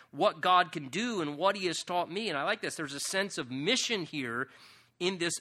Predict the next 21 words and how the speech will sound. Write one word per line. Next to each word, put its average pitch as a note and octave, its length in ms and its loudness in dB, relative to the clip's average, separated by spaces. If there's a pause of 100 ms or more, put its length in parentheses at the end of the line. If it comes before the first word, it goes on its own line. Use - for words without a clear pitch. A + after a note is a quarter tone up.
(140)
aged F3 560 0
man, F3 400 0
this D3 220 -4 (120)
older F#3 360 0
person G3+ 600 -2
that's B2+ 140 -8
gray-headed. D#3 580 -4 (220)
There's D#3 160 -2
a D3+ 80 -6
sense F#3 300 0
of C#3+ 120 -4
mission D3+ 600 -2 (340)
and E3+ 200 0
responsibility. E3+ 880 -2
He D#3 280 -10
actually F#3 380 0
sensed B3 400 -2
it C3+ 80 -8
was C#3+ 140 -6
his A3+ 180 -6
responsibility. E3+ 800 -4